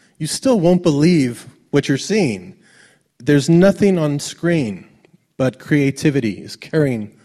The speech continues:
the whole movie. It, and it's, it shocked even me, and, and I, even though I had done that before, it happened again with this fi-, film.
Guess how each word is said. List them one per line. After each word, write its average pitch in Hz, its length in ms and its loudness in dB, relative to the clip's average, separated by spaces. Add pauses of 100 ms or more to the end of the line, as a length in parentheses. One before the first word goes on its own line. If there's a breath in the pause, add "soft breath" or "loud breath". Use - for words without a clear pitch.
(400 soft breath)
the 117 80 -6
whole 160 200 2
movie. 127 400 2
It, 104 160 -10
and 123 280 -6
it's, - 320 -10 (420 soft breath)
it - 160 -10
shocked 190 380 -2
even 151 260 2
me, 143 200 2
and, 110 100 -6
and 123 180 -4
I, 127 180 -2
even 139 240 -2
though 135 80 2
I 127 60 0
had 123 180 -4
done 135 160 -2
that 127 180 -4
before, 127 480 -4
it 123 160 -14
happened 131 340 -4
again 123 380 -2
with 117 120 -6
this 127 180 -4
fi-, 104 220 -8 (160)
film. 110 320 -2